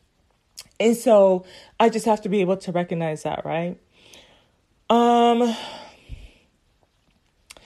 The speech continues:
but I hope that these things kind of help you. Here, here it says eleven defining traits of a gamma male personality.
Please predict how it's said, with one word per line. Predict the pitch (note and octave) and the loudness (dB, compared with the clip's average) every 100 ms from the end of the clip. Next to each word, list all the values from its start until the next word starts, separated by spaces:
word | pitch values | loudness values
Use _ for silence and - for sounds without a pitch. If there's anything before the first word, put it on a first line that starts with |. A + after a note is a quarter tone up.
| - - | -18 0
but | C#4+ | 4
I | D4 | 4
hope | D#4+ F#4+ | 2 -2
that | G4 | -4
these | D#4 C#4+ | -4 -6
things | - B3+ A#3+ | -4 -4 -4
kind | A#3+ G#3+ | -2 -2
of | |
help | F#3 G3 F#3+ F#3 | -2 -4 -4 -4
you. | F3+ F3 | -4 -2
Here, | B3 C4 G4+ | 0 2 0
here | C#4 E4+ | -4 -4
it | F4 | -4
says | - A3 G3+ - | 0 0 0 0
eleven | A3 G#3+ A3+ C#4+ D#4+ | 0 2 2 0 -4
defining | B3+ A#3+ G#3+ G#3+ G#3 | -4 -4 -4 -4 -6
traits | G#3+ G3+ G3+ | -4 -6 -4
of | F#3 | -6
a | |
gamma | F3+ F#3 F#3 F#3+ | -4 -4 -2 -2
male | F3+ F3 | -2 -4
personality. | F3 F#3+ - E3+ E3 D#3+ D#3 | -6 -10 -6 -6 -4 -8 -12